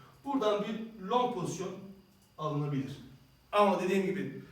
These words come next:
size kimse bunun zamanını söyleyemez. En iyi uzman bile söyleyemez.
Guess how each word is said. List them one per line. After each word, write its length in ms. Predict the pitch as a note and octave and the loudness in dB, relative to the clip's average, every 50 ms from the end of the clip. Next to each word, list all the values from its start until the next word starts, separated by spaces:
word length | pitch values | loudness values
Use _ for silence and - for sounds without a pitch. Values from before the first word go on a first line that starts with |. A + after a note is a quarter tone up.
| - - | -20 -12
size 560 | - - G#3+ G3+ G#3 A3+ A3 - - - - - | -6 -2 2 4 4 4 2 0 -2 -8 -10 -8
kimse 480 | - A#3+ C4+ C4 B3 C4+ - E3+ - E3 | -2 2 4 4 4 4 2 0 0 0
bunun 140 | F3+ F3+ | 0 0
zamanını 500 | F3+ E3+ D#3+ D#3+ E3 D#3+ D#3+ D#3+ F3+ F#3 | 0 2 0 2 2 2 0 0 -2 -4
söyleyemez. 520 | - - D3+ C#3+ C#3 C3+ C3+ C3 A#2+ A#2 - - | -4 -2 -2 -2 0 0 -2 -2 -4 -4 0 2
En 140 | A3+ A3 G#3+ | 4 6 6
iyi 200 | G#3 G#3 G3+ G3+ G3 | 6 4 4 4 4
uzman 340 | - - F#3 F#3 F#3 D#3 | 4 4 4 4 2 2
bile 140 | C#3+ C#3 - | 0 -2 -2
söyleyemez. 500 | B2 B2 A#2+ A#2+ A#2 A2+ A#2 - - - | -4 -6 -6 -6 -6 -6 -8 -10 -14 -18